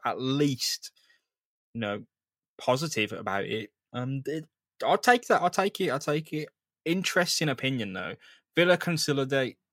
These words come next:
the kind of playoff promotion hunt now, the point. They don't drop much. They're still in fourth, I think, as we speak. They're still pushing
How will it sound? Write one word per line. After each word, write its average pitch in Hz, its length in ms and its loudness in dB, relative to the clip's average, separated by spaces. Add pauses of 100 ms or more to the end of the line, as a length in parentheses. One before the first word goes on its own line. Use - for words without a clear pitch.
(160)
the 117 480 0
kind 117 140 0
of 107 100 -4
playoff - 580 -2 (440)
promotion 113 440 0
hunt 117 240 -4
now, 92 220 -6
the 98 100 -6
point. 101 500 -10
They 98 260 -2
don't 117 300 0
drop - 340 -2
much. - 560 -8 (300)
They're 113 100 -2
still 135 540 4
in 120 240 -2
fourth, 123 480 -2 (100)
I 104 60 -2
think, 120 240 -4
as 110 180 2
we 113 120 -4
speak. 110 460 -2 (460)
They're 117 80 0
still 120 320 4
pushing 104 640 -2